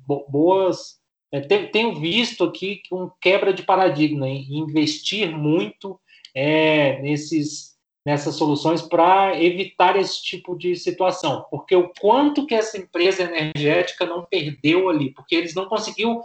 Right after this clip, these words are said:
emitir as faturas pros clientes, né? Então, o quanto que ela deixou de receber ali, de deixar,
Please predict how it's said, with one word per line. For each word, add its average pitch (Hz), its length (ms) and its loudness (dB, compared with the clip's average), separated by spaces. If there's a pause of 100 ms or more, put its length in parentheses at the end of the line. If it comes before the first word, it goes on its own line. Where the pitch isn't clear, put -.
(260)
emitir 214 460 -2
as 240 160 0
faturas 190 500 0
pros 151 180 -10
clientes, 139 600 -6 (240)
né? 147 140 -2
Então, 175 240 0
o 190 60 -10
quanto 214 360 2
que 220 80 0
ela 202 140 4
deixou 190 300 0
de 170 80 -2
receber 160 440 -2
ali, 151 220 0
de 190 140 -10
deixar, 180 380 0